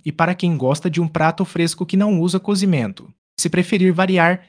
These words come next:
experimente combinações com peixes ao estilo moqueca capixaba ou com peixe grelhado, como moqueca capixaba ou peixe grelhado. Você já está pronto para a próxima fase da sua dieta. Conclusão:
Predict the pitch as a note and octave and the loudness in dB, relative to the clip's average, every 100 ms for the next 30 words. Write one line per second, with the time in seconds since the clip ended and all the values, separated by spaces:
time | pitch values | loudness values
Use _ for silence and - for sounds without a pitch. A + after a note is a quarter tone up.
0 | - D3+ - G3 E3+ F3+ - F#3+ F#3 G#3 | -8 -6 -2 0 2 0 -2 0 2 2
1 | G#3 E3+ F3 - E3 D#3 G3 G3+ A3 G3 | 0 0 -2 -2 -4 0 0 2 2 2
2 | F3+ - F#3 F3 F3 F3 D#3+ F3 F#3+ F#3+ | 2 0 0 0 0 -2 -4 -4 -4 -4
3 | - F#3 G3 G#3+ G#3+ G3 G3 E3+ F#3 G3+ | 0 2 2 2 0 -4 -2 -2 2 2
4 | - G3 G3 F3+ C#3+ C3 C3 _ - D#3 | 2 0 2 4 2 0 -6 _ -2 0
5 | E3 D#3+ E3 F#3 F3 F#3 F#3 - G3 G#3 | 0 -2 -4 -4 -6 -4 -2 0 2 0
6 | G3+ F#3 F#3 G#3 G3 F#3+ D#3 D3+ C#3 G#2+ | 0 -2 0 0 0 0 0 0 0 -2
7 | - - _ _ - A#2 - D3+ D#3 D#3+ | -8 -20 _ _ -6 0 2 2 2 -2
8 | D#3 F3+ F#3+ F#3 F#3 F#3 E3+ E3 F3+ F3 | 0 0 0 0 0 0 2 0 2 0
9 | D#3 - F3 F3+ E3 C#3+ A3 G#3 D#3+ E3 | 0 0 2 2 0 0 0 0 2 0
10 | F#3+ G3 G3 G3+ A3 D3+ C#3 A#2 | -2 -4 -4 -2 -2 2 0 -2